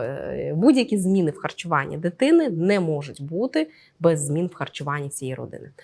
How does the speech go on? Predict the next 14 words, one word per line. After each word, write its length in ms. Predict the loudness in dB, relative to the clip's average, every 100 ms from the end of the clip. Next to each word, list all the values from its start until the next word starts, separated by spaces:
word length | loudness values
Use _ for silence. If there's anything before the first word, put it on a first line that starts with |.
| 0
Тому 220 | 4 4
ця 160 | 4 2
тема 260 | 2 2
така 240 | -2 -2 -2
болісна, 640 | 0 0 0 0 -2 -8 _ -20 -6
е, 240 | 0 2 0
тому, 580 | 0 2 4 4 4 0 -10 _ -6
ем, 1300 | -2 -2 -2 -2 -2 -2 -4 -6 -8 -8 -8 -10 2
так 220 | 2 2
складно 440 | 0 4 4 2
батькам 640 | -2 -2 0 2 4 2 -2 -4
контролювати 680 | 0 2 2 4 4 4 0
харчування 680 | -8 -10 -2 -2 -2 -6 -6
дитини, 520 | -4 2 6 6 6